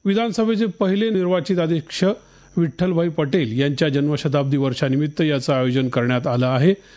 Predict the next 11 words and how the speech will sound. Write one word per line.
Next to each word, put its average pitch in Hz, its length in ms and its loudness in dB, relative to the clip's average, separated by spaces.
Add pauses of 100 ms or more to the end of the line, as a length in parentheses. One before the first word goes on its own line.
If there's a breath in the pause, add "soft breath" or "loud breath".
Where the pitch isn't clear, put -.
(220 loud breath)
विधिमंडळ 185 500 0
कामकाजाची 160 680 0
सुधारित 147 500 0
शैली, 170 340 0 (240)
नव्या 139 280 0
संसाधनांचा 131 720 0
उपयोग, 165 360 0 (400 loud breath)
तसंच 190 320 0
कायदे 160 360 0
निर्माणात 185 500 0
पारदर्शकता 151 920 0